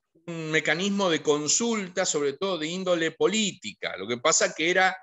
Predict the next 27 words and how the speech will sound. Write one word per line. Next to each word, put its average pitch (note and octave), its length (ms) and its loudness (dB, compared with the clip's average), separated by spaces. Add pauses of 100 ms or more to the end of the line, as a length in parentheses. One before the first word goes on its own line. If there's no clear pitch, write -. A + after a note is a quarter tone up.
(340)
muy F3+ 180 0
necesario F#3 680 0
tener D#3 200 -2
una E3+ 180 -2
buena F#3 300 0
relación D#3+ 560 -2
política D3+ 640 -2
con A2 240 -6
los A2+ 180 0
senadores, F3 540 0
porque B2 260 -8
como C3 140 -10
los D3 160 -2
senadores F#3 540 0
eran B2 300 -4
las A2+ 180 -6
personas D3+ 420 -4
más F3 200 -4
poderosas D#3+ 520 0
dentro G3 300 -4
de G3 60 -6
la C#3+ 100 -2
sociedad, E3 680 0 (540)
eh, C3 300 0 (120)
era, A3+ 380 2 (160)
era G#3+ 340 2
quienes F#3 720 -2